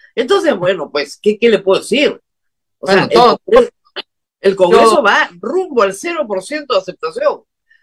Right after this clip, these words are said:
Speaker 2: Todos los periodos parlamentarios, Rosa María, terminan desgastados y a veces decimos, eh, este ha sido el peor Congreso, pero llega uno nuevo y, no, y
Speaker 1: Claro.
Speaker 2: siempre se pone peor, o sea,
Speaker 1: Es que
Speaker 2: imagínate.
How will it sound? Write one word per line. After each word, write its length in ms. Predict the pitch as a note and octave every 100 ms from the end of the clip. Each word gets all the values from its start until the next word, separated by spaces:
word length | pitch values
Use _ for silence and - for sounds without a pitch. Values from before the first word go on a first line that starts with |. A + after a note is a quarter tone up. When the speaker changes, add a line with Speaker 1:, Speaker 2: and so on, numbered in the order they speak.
| _
Speaker 2:
Todos 220 | - C4 D#4
los 120 | B3
periodos 360 | G#3 G#3+ C4 C4
parlamentarios, 920 | G3 E3 D3+ E3 G#3+ G#3 G#3 G3+ F3+
Rosa 240 | D#3 C#3
María, 280 | C3+ E3 F#3+
terminan 680 | F#3+ D3 E3+ E3+ E3 C#3 C3
desgastados 720 | B2 A#2 A2+ - E3+ E3+ C3
y 40 |
a 40 | C#3
veces 220 | D#3 E3+ _ _
decimos, 340 | - F#3+ G3+ D3+ - _ _
eh, 220 | C3+ D3 -
este 260 | G3+ G3+ F#3+
ha 40 |
sido 200 | F3+ A3+
el 80 | G3
peor 320 | F3 A#3+ B3
Congreso, 540 | F3 F#3 C4 - C3 -
pero 180 | D3
llega 440 | D#3 G3+ A3 A3+ G#3+
uno 320 | B3+ A#3+ A#3+
nuevo 440 | B3 A#3 A#3 C#4 _ _ _
y, 140 | C3
no, 160 | D#3+ -
y 120 | D3+
Speaker 1:
Claro. 140 | F#3 A3
Speaker 2:
siempre 240 | A3+ G3
se 100 | D#3+
pone 140 | D#3+ - - - -
peor, 240 | G4+ G4
o 100 | -
sea, 100 | -
Speaker 1:
Es 40 | -
que 40 |
Speaker 2:
imagínate. 480 | F3 - E4+ D4+ A4+